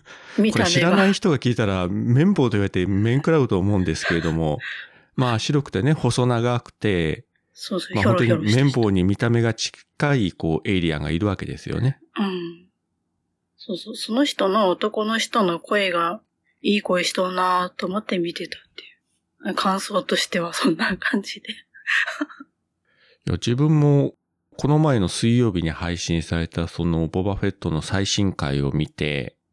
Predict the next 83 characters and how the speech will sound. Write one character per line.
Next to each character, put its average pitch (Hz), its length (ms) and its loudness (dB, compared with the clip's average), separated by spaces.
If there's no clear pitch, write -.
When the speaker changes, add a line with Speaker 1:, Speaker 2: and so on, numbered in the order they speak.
Speaker 1:
う 233 80 -8
ん。 175 360 -6
Speaker 2:
今 117 200 0
週、 110 380 0
エ 95 100 -2
ピ - 120 -12
ソ 135 200 2
ー 123 40 0
ド 123 140 0
ワ 123 140 2
ン 101 180 0
を 73 60 -2
遡 95 500 -2
っ 92 100 -4
て、 - 340 -6
ま 113 160 -2
あ、 104 40 -4
ち - 120 -14
ょ - 20 -12
っ - 40 -20
と - 80 -6
分 107 220 2
割 - 260 -2
し 120 40 -10
て 117 80 -2
ち - 100 -6
ょ 107 40 0
こ 123 120 -2
ち - 100 -4
ょ 123 40 -2
こ 123 100 -2
っ - 80 -8
と - 120 -4
見 78 160 0
て、 - 340 -6
で、 202 80 2
Speaker 1:
う 185 40 -2
ん。 175 40 -4
Speaker 2:
今 90 460 2
日、 - 80 -10
ま 95 180 -2
た 92 100 -4
エ 92 80 0
ピ - 100 -12
ソ 110 160 0
ー - 20 0
ド 110 120 0
ツ - 180 -4
ー 92 120 4
を 67 260 -2
半 120 180 -2
分 127 140 2
ぐ 107 60 0
ら 78 80 0
い 71 40 -2
ま 71 120 -8
で 71 80 -4
今 71 180 -2
見 73 120 -2
た 73 100 -4
の 58 100 -8
か - 120 -6
な？ 135 140 -4
Speaker 1:
う 240 40 -6
ん。 196 400 -8
Speaker 2:
な 107 120 -2
か 113 120 0
な 113 120 2
か 110 120 0
ね、 104 140 2
ま 82 160 0
と - 120 -2
め 98 120 2
て 95 120 -2
見 90 100 0
る 76 80 0
時 73 140 -6
間 71 180 -4
が 69 80 -4
な 69 140 -4
い 64 100 -6
ん 50 80 -12
で、 - 220 -10